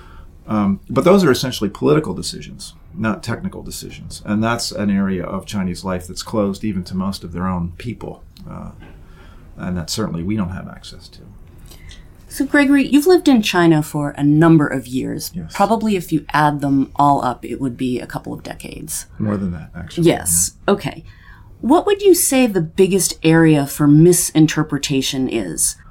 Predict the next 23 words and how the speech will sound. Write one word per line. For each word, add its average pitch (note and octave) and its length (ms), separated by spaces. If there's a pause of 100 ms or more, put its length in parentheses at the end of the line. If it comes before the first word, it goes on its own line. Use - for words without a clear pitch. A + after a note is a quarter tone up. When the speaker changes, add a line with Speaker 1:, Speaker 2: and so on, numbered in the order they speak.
(160)
Speaker 1:
Language D3+ 460
is A2 140
your A2+ 160
only D3+ 460
window E2+ 500
to F#2 120
do E2 200
that. D2+ 300
At A#2 140
least C3+ 220
that C3+ 280
allows A#2 640
you G#2+ 180
to G2 560
have F2+ 260
broader G2 280
communication B2+ 720
in, C3+ 440
in, C3 460
in B2 380
the B2 120
other A#2+ 180
culture A#2+ 500